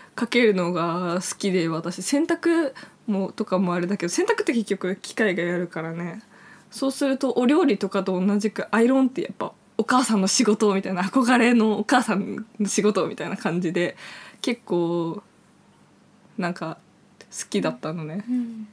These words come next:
Speaker 1: で、やっぱ毎日持ってゆくお気に入りのハンカチにお母さんがアイロンをかけてくれるみたいな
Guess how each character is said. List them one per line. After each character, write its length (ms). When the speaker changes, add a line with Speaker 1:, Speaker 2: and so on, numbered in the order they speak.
Speaker 1:
で、 80
や 100
っ 20
ぱ 140
毎 240
日 140
持 140
っ 20
て 180
ゆ 180
く 280
お 80
気 180
に 100
入 120
り 40
の 80
ハ 120
ン 80
カ 120
チ 120
に 140
お 80
母 160
さ 140
ん 60
が 160
ア 60
イ 60
ロ 100
ン 40
を 40
か 140
け 100
て 80
く 140
れ 100
る 100
み 80
た 140
い 60
な 220